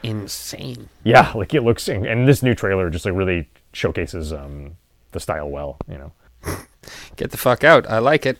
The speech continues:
Speaker 2: Right? I mean, so, you know, uh, G T F O, I'm mostly just happy that, um, uh, here's it. You can s-, can you see that little shot of, like, motion sensor too?
Speaker 1: Mm-hmm.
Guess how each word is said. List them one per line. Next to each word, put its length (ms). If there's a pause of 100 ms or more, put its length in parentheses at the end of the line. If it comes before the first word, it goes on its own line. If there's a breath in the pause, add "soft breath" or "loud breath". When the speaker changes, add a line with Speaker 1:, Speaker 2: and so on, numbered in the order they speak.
(100)
Speaker 2:
Right? 320 (140)
I 60
mean, 200 (160 loud breath)
so, 200
you 120
know, 140 (140)
uh, 360
G 180
T 140
F 120
O, 400
I'm 200
mostly 300
just 160
happy 300
that, 340
um, 380 (500)
uh, 80
here's 180
it. 120
You 100
can 100
s-, 140
can 200
you 40
see 120
that 160
little 140
shot 280
of, 100
like, 140
motion 240
sensor 340
too? 180
Speaker 1:
Mm-hmm. 260